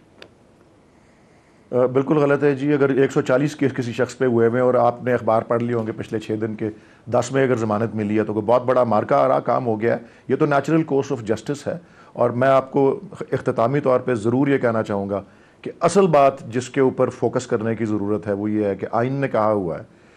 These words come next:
कि जब एक असेंबली तहलील होती है, इलेक्शन नब्बे दिन में होते हैं, असेंबली तहलील करने का इख्तियार जो कायदे ऐवान को, leader of the house, chief minister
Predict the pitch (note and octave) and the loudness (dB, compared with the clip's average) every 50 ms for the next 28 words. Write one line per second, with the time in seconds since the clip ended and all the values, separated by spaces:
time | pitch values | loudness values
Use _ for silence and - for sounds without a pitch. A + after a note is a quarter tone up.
0 | - _ _ - G2+ A2+ B2 C#3 D#3 D3+ C#3 D3 C#3 C3+ C#3 C#3+ C3+ B2+ A2+ G#2+ | -20 _ _ -6 -2 0 2 2 2 2 2 0 0 2 2 0 2 2 0 2
1 | G2+ A2+ A2 G#2+ G2+ - - F#2 F2+ G2 G2+ G2+ A2 - - C#3 C3 B2 A#2+ A2+ | 2 0 0 0 -2 -4 -6 -6 -4 -2 -2 -2 -2 -2 -2 -2 0 0 2 2
2 | B2 B2 B2 A#2 G#2 G2+ G2 F#2 E2+ E2 - - D#2 D2 - - - - - _ | 2 2 2 0 -2 -2 -4 -4 -6 -8 -10 -14 -16 -16 -18 -20 -20 -20 -14 _
3 | A2+ - - C#3 C#3+ D#3 F3+ F3 F3 C#3 B2+ B2 C#3+ D#3 - C#3+ C3+ B2 C3+ C3+ | -8 -2 0 2 4 4 2 4 4 2 2 2 2 0 2 0 2 2 2 2
4 | C3+ C#3 B2+ B2+ A#2+ - - B2 A#2 A2+ B2 C3 C#3 C#3 A2+ A#2 B2 A#2+ A#2 A#2+ | 4 4 4 4 2 0 0 2 4 6 6 6 4 2 2 2 2 0 0 0
5 | - G2+ A2+ A#2+ B2+ C3 - A2 A2 G2 G2 G#2 A2+ B2 A#2+ - E2+ E2+ F2+ G2 | 0 0 2 4 2 2 2 2 2 2 0 0 0 -2 -2 -4 -6 -6 -2 -2
6 | A2 G#2+ A#2+ B2 B2 - G2+ G2+ G#2 A2+ G#2+ G#2 - - - B2 A2+ A#2 A#2+ A#2 | -2 0 0 0 0 0 0 2 2 2 0 -2 -6 -6 -6 -6 -4 -2 -2 -2
7 | A#2+ A#2 A#2+ D3+ C#3+ | -2 -2 0 0 0